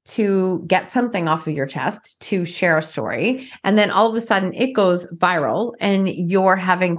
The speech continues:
to receive and really get messages from all kinds of people.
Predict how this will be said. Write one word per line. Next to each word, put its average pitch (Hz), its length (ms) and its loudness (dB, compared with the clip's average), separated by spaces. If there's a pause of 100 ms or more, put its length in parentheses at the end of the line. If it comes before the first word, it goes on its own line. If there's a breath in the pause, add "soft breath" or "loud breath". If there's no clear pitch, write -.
(120)
to 165 240 2
receive 165 760 0 (100)
and 156 440 2 (180)
really 160 580 2
get 160 240 2
messages 170 440 -4
from 160 160 0
all 147 100 0
kinds 151 240 -2
of 151 60 -10
people. 208 480 -2